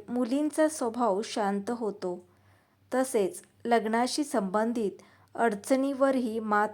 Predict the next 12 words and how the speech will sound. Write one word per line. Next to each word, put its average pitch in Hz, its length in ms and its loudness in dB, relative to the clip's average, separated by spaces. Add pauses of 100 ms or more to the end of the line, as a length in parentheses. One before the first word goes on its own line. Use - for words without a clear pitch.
(120)
केली 202 280 0
जाते. 190 540 -2 (760)
वास्तूनुसार 220 960 2
सिंह, 262 600 -2 (380)
चित्ता, 208 540 0 (840)
वन्य 262 340 2
प्राण्यांचे 214 680 2
फोटो 262 420 2 (100)
घरात 240 480 0
लावणे 226 480 0 (280)
टाळले 214 400 4
पाहिजे. 214 560 -2